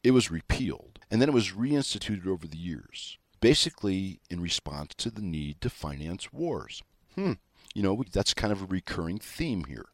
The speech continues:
The modern estate tax, which is kind of what we know, was enacted in nineteen sixteen. And there were multiple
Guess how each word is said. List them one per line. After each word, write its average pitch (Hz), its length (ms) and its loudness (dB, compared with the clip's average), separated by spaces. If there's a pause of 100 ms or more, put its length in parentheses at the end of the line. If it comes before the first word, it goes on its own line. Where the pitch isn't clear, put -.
(120)
The 110 100 8
modern 139 560 2
estate 80 420 -4
tax, - 640 -10
which 92 240 -4
is - 140 0
kind 107 180 2
of 87 80 -4
what 82 220 -2
we 98 180 -2
know, 98 380 -2 (340)
was 90 160 0
enacted 98 480 -2
in 85 220 -4
nineteen 95 480 -4
sixteen. - 560 -8 (260)
And 113 100 6
there 113 60 8
were 104 340 6
multiple 120 720 4